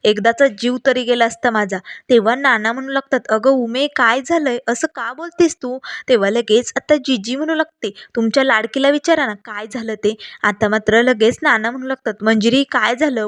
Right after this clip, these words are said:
कुठे गेल्या होत्या तुम्ही?" त्याच वेळेस शशिकला डोकावून दरवाज्यातनं हे सगळं बघत असते आणि मनाशीच म्हणू लागते, "कुठे गेल्या होत्या ह्या दोघी आणि यांना नेमकं माहिती तरी काय होतं जे मला माहिती नव्हतं? नाही, नाही, नाही, मला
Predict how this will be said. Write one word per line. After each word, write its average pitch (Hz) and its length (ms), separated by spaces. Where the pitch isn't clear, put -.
कुठे 269 240
गेल्या 320 220
होत्या 262 180
तुम्ही?" 214 320
त्याच 196 280
वेळेस 214 240
शशिकला 214 480
डोकावून 226 500
दरवाज्यातनं 214 680
हे 269 160
सगळं 247 360
बघत 233 300
असते 254 260
आणि 247 180
मनाशीच 269 560
म्हणू 330 180
लागते, 311 380
"कुठे 254 280
गेल्या 370 260
होत्या 311 240
ह्या 233 140
दोघी 202 360
आणि 208 220
यांना 240 260
नेमकं 269 360
माहिती 233 380
तरी 302 140
काय 285 180
होतं 285 260
जे 262 120
मला 240 340
माहिती 285 280
नव्हतं? 277 300
नाही, 214 160
नाही, 202 180
नाही, 185 140
मला 208 240